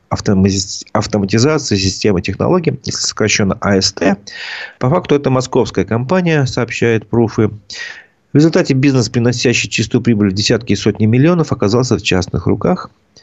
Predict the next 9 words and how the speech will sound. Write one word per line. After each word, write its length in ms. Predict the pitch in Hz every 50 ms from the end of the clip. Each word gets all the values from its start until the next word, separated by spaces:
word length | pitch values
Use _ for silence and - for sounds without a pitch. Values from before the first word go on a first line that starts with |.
| - - - - - - - _
Прокуратура 500 | - - 107 120 123 127 127 139 135 117
республики 480 | 104 104 - - - 113 104 101 - -
попыталась 640 | - 135 127 - 123 - 123 113 104 92 95 98 - -
отменить 600 | - - - - 113 98 85 85 90 95 - -
это 180 | 131 135 -
соглашение, 680 | 147 - 160 147 151 156 151 - - 156 151 151 156 156 - _ _ _ _ _ _ - - - - - - _ _
посчитав, 460 | - - - - 127 127 - 131 123 117
что 560 | - - - - 117 113 110 110 104 95 110 - 73
администрация, 800 | 76 95 110 113 104 - - 110 98 98 - 107 95 87 80 65